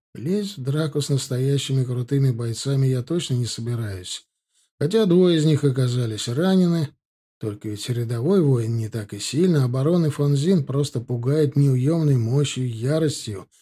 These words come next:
и искусством убивать. Может, я смогу составить им оппозицию с копьём, самодельным, кстати, за счёт своей силы. Но, скорее всего, что нет. Проверять это предположение я не хочу,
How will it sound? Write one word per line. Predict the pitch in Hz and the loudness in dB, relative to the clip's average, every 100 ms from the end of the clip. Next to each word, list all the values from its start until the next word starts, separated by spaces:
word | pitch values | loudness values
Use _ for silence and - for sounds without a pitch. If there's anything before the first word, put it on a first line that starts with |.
| _ | _
и | 117 | -2
искусством | 123 - 143 139 139 135 135 - | -2 0 0 2 2 2 2 2
убивать. | 131 117 104 123 139 - _ _ _ _ _ _ _ | 0 0 -2 -4 -6 -8 _ _ _ _ _ _ _
Может, | - 110 113 101 113 | -12 -10 -10 -10 -10
я | 107 | -8
смогу | - 113 135 202 | -6 -6 -2 -2
составить | 123 117 131 110 104 | -2 -4 -4 -6 -4
им | 123 | -2
оппозицию | 123 117 127 127 113 - 107 | -2 -2 -2 0 -2 -6 -8
с | |
копьём, | - 120 143 160 143 90 - _ _ - | -6 -4 0 2 2 -2 -12 _ _ -12
самодельным, | - 151 160 165 156 127 107 - | 0 2 2 2 4 2 -2 -8
кстати, | - 123 104 | -6 -4 -4
за | 117 131 | -4 -2
счёт | - 123 | -2 -4
своей | - 131 139 | -2 0 0
силы. | 139 - 113 87 - _ _ _ _ _ | 0 -4 -6 -6 -14 _ _ _ _ _
Но, | 90 98 | -16 -14
скорее | - 127 160 147 | -6 -2 0 0
всего, | 135 143 151 | 0 -4 -4
что | - 170 | -4 0
нет. | 156 120 - _ _ _ _ - | 0 -2 -6 _ _ _ _ -10
Проверять | 117 135 165 214 196 170 | -2 0 0 0 0 -2
это | 160 | 0
предположение | 139 156 143 151 156 147 190 180 160 | 2 2 2 2 2 2 4 4 4
я | 160 170 | 4 2
не | 160 | 2
хочу, | 139 147 139 180 180 - | 2 0 0 0 -2 -2